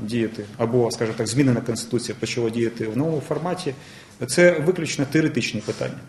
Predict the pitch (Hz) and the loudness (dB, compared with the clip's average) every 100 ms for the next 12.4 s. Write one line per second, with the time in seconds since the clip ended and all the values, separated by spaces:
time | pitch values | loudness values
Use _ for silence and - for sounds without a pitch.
0 | - - - - - 214 214 247 190 185 | -20 -20 -20 -20 -6 -2 0 2 2 4
1 | 180 170 180 180 147 147 147 147 139 127 | 4 4 2 2 0 2 2 2 2 2
2 | 123 135 123 110 - - - - - - | 4 6 4 2 -8 -18 -20 -20 -20 -20
3 | - - - - - - - - - - | -20 -20 -18 -18 -20 -20 -20 -20 -20 -20
4 | - - 120 160 151 - - 120 117 - | -14 -2 4 6 4 2 0 -2 -4 -16
5 | - - - - - - - - 127 120 | -20 -20 -20 -20 -20 -20 -20 -14 -8 -4
6 | 117 117 117 - - - - - - - | 0 0 0 -4 -18 -20 -20 -20 -20 0
7 | 143 151 143 135 139 147 151 147 180 185 | 4 4 4 -2 0 0 0 0 0 0
8 | 180 139 - 117 120 120 165 143 127 135 | -2 -4 -2 2 4 2 0 -2 -2 -4
9 | 131 123 123 117 113 113 - 120 113 101 | -4 -2 0 0 0 -2 -4 -2 0 -2
10 | 90 - 120 - - - - 196 196 160 | -4 -8 -14 -20 -20 -20 0 2 4 2
11 | 143 - 139 139 131 131 135 135 127 - | -2 -2 0 2 2 0 0 4 2 2
12 | 131 123 123 117 | 2 4 6 4